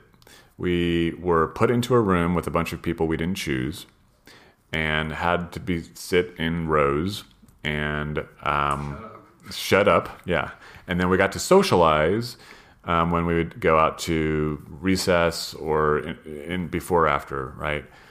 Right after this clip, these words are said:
Speaker 1: And there's plenty of other kids around, uh, or at lunch.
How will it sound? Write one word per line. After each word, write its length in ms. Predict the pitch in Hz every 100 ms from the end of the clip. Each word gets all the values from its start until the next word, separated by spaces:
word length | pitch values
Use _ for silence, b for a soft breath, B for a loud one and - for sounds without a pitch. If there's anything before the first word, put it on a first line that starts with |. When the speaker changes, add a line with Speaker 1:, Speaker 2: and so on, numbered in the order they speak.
| B -
Speaker 1:
And 520 | 76 80 80 80 80 80
there's 180 | 92 92
plenty 300 | - - 95
of 60 | 92
other 120 | 90
kids 280 | - 80 76
around, 480 | 73 69 78 80 - -
uh, 140 | 78
or 120 | 90 85
at 100 | 85
lunch. 420 | 78 67 -